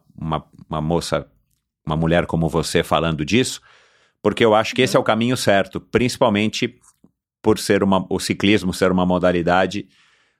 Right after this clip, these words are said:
onde a chance de você conseguir ganhar o, o que você precisa durante os seus anos competitivos pra que você tenha uma, pelo menos uma boa chance de futuro, é, é, economicamente, é, estável,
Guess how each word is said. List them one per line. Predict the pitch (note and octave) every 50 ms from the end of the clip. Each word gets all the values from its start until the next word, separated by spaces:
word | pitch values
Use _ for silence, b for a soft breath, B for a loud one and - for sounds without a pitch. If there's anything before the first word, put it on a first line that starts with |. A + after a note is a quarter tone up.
| b b
onde | F2+ F#2 F#2+ F#2+ F2 G2+ G2
a | F2
chance | - - G#2+ G#2 G2+ - -
de | F#2 F#2
você | F#2 F#2 - G2
conseguir | F2 - G2 F#2 - - F#2+ E2 E2 F2 E2 D#2+ D2+ C#2+ - -
ganhar | - E2+ F#2 F2+ F2+ F2+ F2+ F2+
o, | F2 F2 - -
o | E2+ E2
que | - -
você | F#2 F#2+ F2+ - G#2 F#2+
precisa | - G2+ F#2+ F2+ - - - F2+ F2 D#2 - D#2+ D2
durante | D2+ E2+ F2+ F#2 F#2 -
os | E2 -
seus | - F#2 - F#2+
anos | G#2+ A2+ A2+ G#2 -
competitivos | - G#2+ G2+ - G#2+ F#2+ - G#2+ F#2+ - - F#2 E2+ E2+ D#2+ -
pra | - F2 F2
que | - F2+
você | F2+ E2+ - F#2+ F2
tenha | - F#2+ F#2 F2 E2+
uma, | E2+ E2+ E2 E2 E2 D2+ - _ b b b b b b b b b b b b b
pelo | - F2+ F2+ F2+
menos | F#2+ G#2 G#2 G2
uma | G2 G2 F#2+
boa | E2+ E2 A2+ C3 C3
chance | A#2 - - A2 G#2+ G2+ - G2+
de | F#2 F#2+
futuro, | F2+ - - F#2 F#2 - G2+ F#2+ F#2 E2+ F2 D#2 D2 - _ _ -
é, | - D2+ D2 D2 C2+ C2 D2 - - - - - C2+ -
é, | -
economicamente, | E2+ - - G2 F#2 F#2+ G2+ G2 F#2 - F#2+ F2+ F2+ F2+ F2+ E2 - - F2 E2 D#2 - - _ _ _ -
é, | - D#2+ D#2 D2 D2
estável, | D2+ F2+ - - - - A#2+ C3+ B2+ G2 F2+ F2 D2+ D2